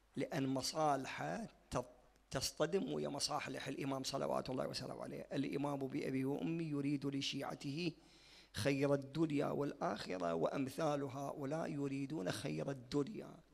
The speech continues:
يريدون دنيا لا يريدون الآخرة،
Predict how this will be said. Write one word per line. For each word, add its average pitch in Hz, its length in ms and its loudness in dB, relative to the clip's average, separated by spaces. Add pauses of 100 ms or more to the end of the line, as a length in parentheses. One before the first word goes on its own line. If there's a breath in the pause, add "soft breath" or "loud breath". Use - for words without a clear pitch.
(1500)
يريدون 139 440 2
دنيا 139 460 6
لا 147 160 4
يريدون 139 600 4
الآخرة، - 640 -20